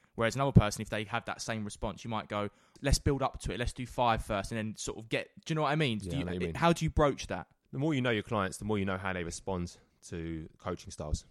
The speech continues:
Speaker 2: And it's same with work. Same with my staff. I have the same situation there. When you work with your team, seven, eight people, they all respond differently to motivation and guidance. So you can adapt. I adapt my training sessions to how someone is on the day.
Speaker 1: You need that, it's
Speaker 2: Yeah, I
Speaker 1: emotional
Speaker 2: would adapt.
Speaker 1: intelligence as
Speaker 2: Yeah,
Speaker 1: well, by the
Speaker 2: exactly.
Speaker 1: way.
Speaker 2: Yeah,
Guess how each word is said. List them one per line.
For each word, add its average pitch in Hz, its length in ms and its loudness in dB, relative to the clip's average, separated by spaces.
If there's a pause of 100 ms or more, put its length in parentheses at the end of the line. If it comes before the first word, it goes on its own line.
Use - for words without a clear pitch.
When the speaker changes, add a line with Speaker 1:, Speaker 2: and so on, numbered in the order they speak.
(120)
Speaker 2:
And 101 80 -4
it's 95 100 -4
same 127 160 0
with 90 140 2
work. 92 300 -2 (120)
Same - 160 -6
with 95 80 -2
my 85 120 -2
staff. 90 360 -6
I - 80 -10
have 85 80 -10
the - 60 -12
same 82 500 -4
situation - 600 -8
there. 92 180 -2
When 85 100 -4
you 85 100 -4
work 90 300 -2
with 80 160 -8
your 85 180 -4
team, 110 360 -2 (160)
seven, 87 320 -4
eight 87 100 -8
people, 95 300 -6
they 98 100 -8
all 113 140 -4
respond 98 340 6
differently 90 300 -6
to 85 160 -8
motivation 90 640 -6
and 85 100 -8
guidance. 95 400 -6 (560)
So 98 400 0 (440)
you 123 100 -8
can 151 120 -2
adapt. 123 340 -2
I 110 160 -2
adapt 101 280 -2
my 90 100 -4
training 82 460 -4
sessions - 560 -12 (220)
to 90 100 -12
how 85 180 -8
someone 85 240 -6
is 92 140 -4
on 87 40 -2
the 85 80 -4
day. 110 260 -4 (320)
Speaker 1:
You 135 100 2
need 165 100 6
that, 135 200 6
it's 139 120 0
Speaker 2:
Yeah, 143 60 4
I 156 40 8
Speaker 1:
emotional 175 220 6
Speaker 2:
would 131 60 4
adapt. 170 260 6
Speaker 1:
intelligence 104 200 -2
as 123 60 2
Speaker 2:
Yeah, 117 60 4
Speaker 1:
well, 143 160 4
by 85 120 -2
the 92 60 -4
Speaker 2:
exactly. 95 320 -4
Speaker 1:
way. 113 60 0
Speaker 2:
Yeah, 113 60 -2